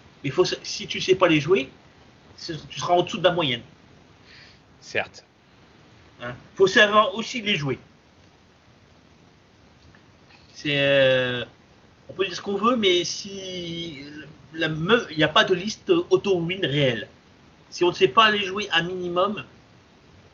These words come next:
Speaker 1: il y a, il y a des listes qui permettent de compenser un peu, mais c'est beaucoup plus difficile à gagner si on ne maîtrise pas ses,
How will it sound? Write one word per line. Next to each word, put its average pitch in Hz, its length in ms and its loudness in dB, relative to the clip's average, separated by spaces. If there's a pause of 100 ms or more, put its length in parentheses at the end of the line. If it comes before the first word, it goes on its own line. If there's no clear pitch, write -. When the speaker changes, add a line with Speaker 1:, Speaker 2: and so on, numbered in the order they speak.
(760)
Speaker 1:
il 127 80 -4
y - 20 2
a, 143 40 2
il 143 60 2
y 151 60 6
a 160 40 4
des 208 100 0
listes 247 240 -2
qui 180 100 -10
permettent 180 300 4
de 165 60 -2
compenser - 560 -10
un 165 120 -2
peu, 220 320 -10 (1120)
mais 143 60 -6
c'est 156 160 -8
beaucoup 202 220 -4
plus 202 120 -12
difficile - 380 -6
à 165 80 2
gagner 180 360 -4
si - 180 -10
on 156 100 -6
ne 156 60 -4
maîtrise - 240 -8
pas 180 200 2
ses, 139 320 -6